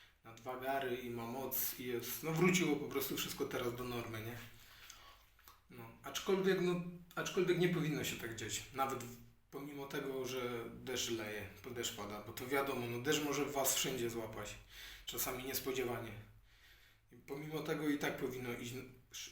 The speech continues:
sprzęt powinien chodzić normalnie, także Kaź, nie wiem, czy jakieś przebicie ma na jakimś kablu, czy coś. Nie wiem, możecie doradzić co nieco. Znajomemu we Fałsztromie taki sam silnik jak tu, też,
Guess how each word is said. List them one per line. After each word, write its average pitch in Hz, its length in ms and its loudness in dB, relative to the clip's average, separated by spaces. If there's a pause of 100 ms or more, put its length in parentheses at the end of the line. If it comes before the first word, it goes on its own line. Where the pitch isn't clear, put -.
sprzęt 139 280 -4
powinien 127 360 -4
chodzić 120 240 -4
normalnie, 117 500 -2
także 120 320 -2
Kaź, 151 300 6
nie 151 120 4
wiem, 135 180 2
czy - 120 2
jakieś 120 240 -2
przebicie 147 520 2
ma 139 380 -4
na 123 80 -4
jakimś - 260 -6
kablu, 123 340 -4
czy 113 160 -8
coś. 113 300 -2 (760)
Nie 110 60 -16 (160)
wiem, 113 240 -10 (140)
możecie 131 420 -2
doradzić 123 560 0
co 120 80 -6
nieco. 117 300 -6 (220)
Znajomemu 156 640 4
we 147 60 0
Fałsztromie 147 680 2 (480)
taki 175 240 0
sam 165 180 2
silnik 156 340 6
jak 143 200 2
tu, 143 160 2
też, 131 260 -2